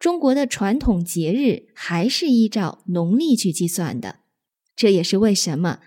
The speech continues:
他们在公历上的日期每年都会变化的原因。端午节的日期是农历的五月初五，对应今年的公历日期就是六月七日，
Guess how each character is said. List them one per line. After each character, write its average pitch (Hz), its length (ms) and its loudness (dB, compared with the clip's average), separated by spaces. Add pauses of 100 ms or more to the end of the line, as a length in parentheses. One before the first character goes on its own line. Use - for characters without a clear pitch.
他 220 200 2
们 196 100 0
在 196 140 0
公 285 260 0
历 254 140 4
上 180 200 -2
的 180 60 -4
日 185 160 -2
期 202 540 -4
每 185 180 0
年 180 340 -2
都 294 220 -4
会 285 160 0
变 294 280 0
化 175 200 -4
的 156 100 -4
原 147 240 -4
因。 254 360 2 (1040)
端 359 260 4
午 247 160 6
节 185 300 0
的 262 100 2
日 269 220 2
期 226 340 4
是 196 440 -2
农 185 340 0
历 285 180 2
的 180 220 -2
五 135 300 -8
月 202 280 2
初 320 320 -2
五， 175 600 -4 (360)
对 285 160 4
应 247 280 4
今 339 200 -4
年 220 240 2
的 208 160 0
公 320 380 -4
历 294 140 2
日 190 180 0
期 175 320 -4
就 180 180 -2
是 175 180 -4
六 196 280 0
月 175 160 -2
七 226 320 0
日， 208 300 -6